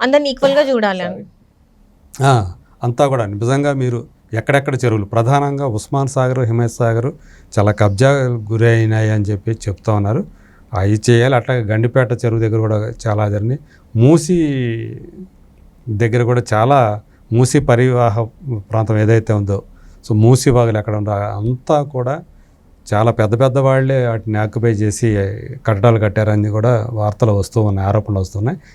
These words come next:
Speaker 2: వీటన్నిటి మీద కూడా ఇప్పుడు చర్య, ఆ, చూసి కరెక్ట్గా ఎక్కడ ఆక్రమణలకు గురైనాయో వాటన్నిటి మీద కూడా చర్యలు తీసుకోవాలి. కట్టడాలు పెద్ద పెద్ద వాళ్ళ హస్త ఏమన్నా కానీ చేతులు ఉంటే కూడా వాటిని మీద కూడా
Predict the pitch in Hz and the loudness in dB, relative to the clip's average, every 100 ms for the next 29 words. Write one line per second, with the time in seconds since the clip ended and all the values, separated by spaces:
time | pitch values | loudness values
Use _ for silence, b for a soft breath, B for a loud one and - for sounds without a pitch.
0 | b 120 107 113 147 165 151 147 131 123 | b -2 2 2 2 2 2 2 2 2
1 | 127 185 - b b b b _ - 120 | 2 0 -4 b b b b _ -4 0
2 | 113 165 139 110 113 131 143 127 101 - | 2 4 4 2 -2 -8 -8 -6 -4 0
3 | 117 151 _ 107 107 95 92 - _ _ | 0 -2 _ -8 -8 -8 -10 -18 _ _
4 | _ - 139 165 165 165 - - - - | _ -2 2 2 2 -2 -2 -20 -16 -6
5 | 123 117 - 131 131 143 - b b - | -4 -4 -4 -2 -2 -6 -16 b b -6
6 | 104 131 123 120 123 120 117 107 107 104 | -2 2 2 2 -2 -2 -4 -4 -4 -4
7 | 101 95 - - 113 107 107 135 156 135 | -4 -6 -10 -6 -4 -2 0 0 0 0
8 | 123 120 117 - 101 113 110 107 - 107 | 0 0 0 0 0 2 2 0 0 0
9 | 113 143 113 120 113 113 107 123 123 123 | 2 0 -2 0 -2 -2 0 2 4 2
10 | 117 101 101 - - b b 110 110 107 | 2 0 -4 -10 -20 b b 0 2 2
11 | 107 92 - 117 127 110 98 98 95 123 | 0 -2 0 2 2 0 0 -2 -2 -4
12 | 170 b b b - 113 113 107 113 107 | -6 b b b -8 0 2 4 4 6
13 | 120 131 127 113 101 | 4 4 2 0 0